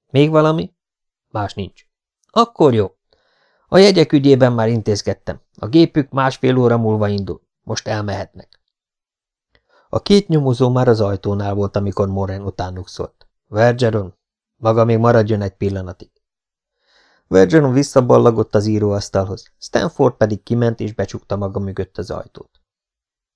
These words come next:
Ide figyeljen, mondta Moran. Stanforddal nagyon vigyázzon, nem ejtették a feje lágyára. Tudom. Akkor jó. A pisztolyát pedig jól dugja el.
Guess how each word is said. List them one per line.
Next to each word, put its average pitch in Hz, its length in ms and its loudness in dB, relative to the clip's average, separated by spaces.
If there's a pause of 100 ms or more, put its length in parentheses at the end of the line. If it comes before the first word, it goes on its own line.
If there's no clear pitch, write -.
(120)
Ide 107 260 0
figyeljen, 95 560 -6 (340)
mondta 95 340 -12
Moran. - 300 -18 (460)
Stanforddal 113 840 0
nagyon 95 300 -4
vigyázzon, 90 600 -10 (120)
nem 107 160 -4
ejtették 101 520 -2
a 95 80 -6
feje 92 320 -8
lágyára. 90 560 -14 (400)
Tudom. 143 380 0 (560)
Akkor 104 420 0
jó. 90 220 -8 (640)
A 113 160 -2
pisztolyát 139 720 0
pedig 120 400 0 (260)
jól 113 300 2
dugja 98 380 -4
el. 90 260 -12